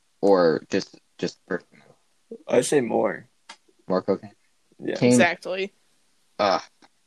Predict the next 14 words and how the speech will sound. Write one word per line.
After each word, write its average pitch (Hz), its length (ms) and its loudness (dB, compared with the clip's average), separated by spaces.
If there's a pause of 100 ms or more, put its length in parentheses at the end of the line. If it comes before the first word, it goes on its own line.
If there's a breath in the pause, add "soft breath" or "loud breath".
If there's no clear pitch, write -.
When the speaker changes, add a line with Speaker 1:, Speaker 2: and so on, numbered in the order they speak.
(160)
Speaker 1:
um, 123 460 4 (1120)
yeah, 107 500 4 (140)
we 107 120 2
could 123 140 2
use 95 180 2
more 82 140 -4
coke. - 240 -20 (1080)
Speaker 3:
<laughs> - 1400 -6 (2000 loud breath)
Speaker 1:
I 110 160 6
wanna 143 200 6
Speaker 3:
Really? 98 120 2
Speaker 1:
ask - 300 0
you 92 100 4
guys, 80 420 2